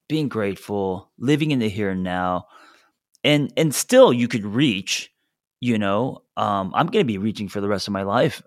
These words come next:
<laughs> as long as I have ideas, I'm gonna be reaching, right? But, um, I don't wanna reach so much that I lose footing. And so what does that look like? I think for me,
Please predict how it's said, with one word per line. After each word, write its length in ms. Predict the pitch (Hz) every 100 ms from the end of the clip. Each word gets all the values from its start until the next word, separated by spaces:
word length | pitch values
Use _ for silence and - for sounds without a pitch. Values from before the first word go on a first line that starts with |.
| -
<laughs> 140 | 190
as 140 | 131
long 180 | 113 147
as 100 | 120
I 60 | 123
have 140 | 110
ideas, 420 | 107 101 131 127 110
I'm 120 | 107
gonna 160 | 113
be 120 | 92 92
reaching, 420 | 131 147 92 73
right? 280 | 85 107 - - - - - - _
But, 440 | 131 123 113 -
um, 400 | 117 107 98 90 - -
I 100 | 113
don't 260 | 110 185
wanna 200 | 127 135
reach 400 | 117 110 120 -
so 240 | - 123 107
much 380 | 101 101 - - -
that 200 | 95 87
I 320 | 95 90 - _ _ _ _ _ 107
lose 280 | 107 95
footing. 380 | - 85 78 - _ _ _ _ _ _ -
And 100 | 104
so 120 | 110
what 240 | 101 143
does 140 | 170 156
that 200 | 139 95
look 220 | 117 117
like? 340 | 123 127 113 - - - - _ _
I 100 | 120 120
think 380 | - 180 190
for 160 | - 151
me, 400 | 127 123 120 120